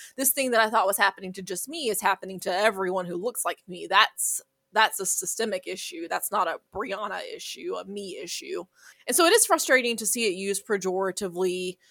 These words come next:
but most of the time I just think, "Ah, I guess at least it's good that we're talking." And I try to remind myself that this is just what it looks like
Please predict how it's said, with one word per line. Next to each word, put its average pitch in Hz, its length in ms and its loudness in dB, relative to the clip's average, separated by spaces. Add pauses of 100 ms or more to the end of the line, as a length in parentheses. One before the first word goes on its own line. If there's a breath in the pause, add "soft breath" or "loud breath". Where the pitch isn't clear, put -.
(320)
but 247 160 6
most 285 240 6
of 381 80 0
the 311 80 0
time 247 240 2
I 214 80 6
just 202 200 -2
think, 214 260 -2
"Ah, 247 220 12
I 226 120 12
guess 254 280 4
at 262 100 4
least 226 240 0
it's 156 140 -2
good 202 200 2
that 190 140 0
we're 185 120 -2
talking." 233 760 -2
And 214 100 4
I 202 60 6
try 240 240 6
to 269 80 6
remind 196 440 4
myself 175 800 0 (680)
that 196 320 12
this 269 220 2
is 381 140 4
just 254 220 -2
what 240 100 4
it 175 140 2
looks 190 340 -2
like 175 340 -2